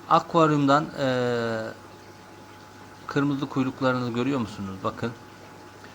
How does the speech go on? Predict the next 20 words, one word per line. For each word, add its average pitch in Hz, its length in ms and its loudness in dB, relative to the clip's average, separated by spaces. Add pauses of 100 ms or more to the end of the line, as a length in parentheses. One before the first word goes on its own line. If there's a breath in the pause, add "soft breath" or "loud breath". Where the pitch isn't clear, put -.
(380 loud breath)
E, 107 380 -2 (800)
daha 135 200 4
güzel, 123 400 0 (240)
daha 139 280 2
böyle 110 380 0
büyük, 113 180 -2
e, - 260 -10 (400)
ve, 120 200 2 (120)
e, 95 480 -4
balığın 123 280 0
az 131 200 -2
olduğu 110 260 -2
akvaryumlara, 113 680 0
hobi 127 220 0
akvaryumlarına 107 760 0
koyduğunda 127 600 0 (680 loud breath)
balık 156 340 2
değişiyor, 123 460 2
muhteşem 120 580 0
oluyor. 101 380 0